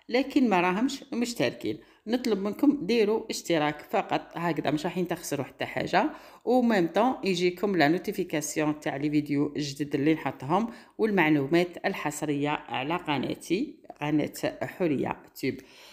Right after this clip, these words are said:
آه، هذا الفيديو اخواني اخواتي، بعد ما هدرت لكم على الفيديو السابق على تغيير في رحلات، آه، الشركه الفرنسيه للطيران اي اس ال ايرلاين، آه، آه، التغييرات اللي حصلت، آه، في بزاف الرحلات من، آه،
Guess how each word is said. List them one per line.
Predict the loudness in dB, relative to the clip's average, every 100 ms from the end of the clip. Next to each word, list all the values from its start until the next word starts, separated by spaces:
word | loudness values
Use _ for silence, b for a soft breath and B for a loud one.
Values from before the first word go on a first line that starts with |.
| B
آه، | 0 2 4
هذا | 4 2
الفيديو | 0 0 2 2
اخواني | 2 0 0
اخواتي، | 0 0 0 0
بعد | 0 0 -2
ما |
هدرت | -2 -2 -2
لكم | -4 2 2
على | 2 0
الفيديو | -2 -2 0
السابق | 0 0 0 0 -4
على | -2 0 0 0
تغيير | -2 2 4 4 2 -2 -4
في | -2 0
رحلات، | 0 0 0 0 2 0 -6 -6
آه، | -4 -4
الشركه | -6 -2 -2 -2 -4 -4 -2
الفرنسيه | -4 0 0 0 -2 -4 -2 -2 -4
للطيران | -6 -4 -2 -2 -2 -2
اي | -2 -2
اس | -2 -4
ال | -6 -4
ايرلاين، | -2 0 2 0 -2 B B B B
آه، | 2 6 6
آه، | 4 2 4 4 2 2 0 -2 -8
التغييرات | -2 2 4 4 2 2
اللي | 2 2
حصلت، | 0 -2 0 0 -2 -2
آه، | 0 2 2 0 -2 -8 -16 -18
في | -4 -2
بزاف | 0 -2 2 2 2
الرحلات | -2 -2 -2 2 0 0 0
من، | 4 4 4
آه، | 2 -2 -6